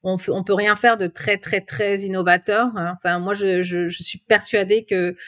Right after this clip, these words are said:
il y a beaucoup de gens qui ont beaucoup d'idées, mais at the end of the day, est-ce que ça leur donne vraiment le, le résultat, euh, qu'ils veulent ?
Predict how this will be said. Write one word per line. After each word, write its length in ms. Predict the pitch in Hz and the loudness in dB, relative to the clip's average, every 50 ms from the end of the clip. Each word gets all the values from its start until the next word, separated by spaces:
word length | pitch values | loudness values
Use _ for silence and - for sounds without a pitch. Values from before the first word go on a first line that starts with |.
| - _ - | -18 _ -2
il 20 | 190 | 0
y 40 | |
a 20 | 202 | 0
beaucoup 200 | 208 220 226 254 | 0 2 0 2
de 60 | 202 | 2
gens 160 | 240 240 240 | 4 2 2
qui 80 | - 226 | 2 0
ont 60 | 196 | 0
beaucoup 280 | 180 220 214 - 247 196 | 0 0 -2 -2 -4 -6
d'idées, 400 | 185 190 170 190 202 220 262 262 | -6 -2 2 4 4 4 4 2
mais 340 | 220 180 175 170 170 185 _ _ - _ _ _ | 0 -2 -2 -2 -4 -6 _ _ -20 _ _ _
at 100 | - 180 | -2 0
the 80 | 180 208 | 2 2
end 120 | 220 233 | 0 0
of 80 | 220 190 | 0 0
the 80 | 190 185 | -2 0
day, 240 | 180 196 202 214 | 2 2 2 2
est-ce 140 | 208 196 - | 2 0 -4
que 80 | - 190 | -6 -6
ça 120 | - 196 | -2 0
leur 160 | 185 180 180 | 2 2 2
donne 280 | 180 185 185 185 190 185 | 2 0 -2 -2 -2 -4
vraiment 380 | 180 180 175 180 185 190 196 196 | -4 -2 -2 -2 -2 -2 -2 0
le, 420 | 185 180 175 170 170 165 165 160 | 0 0 2 2 2 2 2 2
le 100 | 170 175 | 2 2
résultat, 760 | 170 180 175 185 190 180 170 - 214 202 214 226 226 226 226 214 | 2 2 2 0 0 0 2 4 6 6 6 6 4 2 0 -2
euh, 300 | 196 180 170 165 165 165 | -2 -2 -2 -2 -2 -4
qu'ils 240 | - - 220 202 | -2 -2 -2 0
veulent ? 340 | 185 214 208 170 147 - 175 | 2 2 2 2 0 -4 -8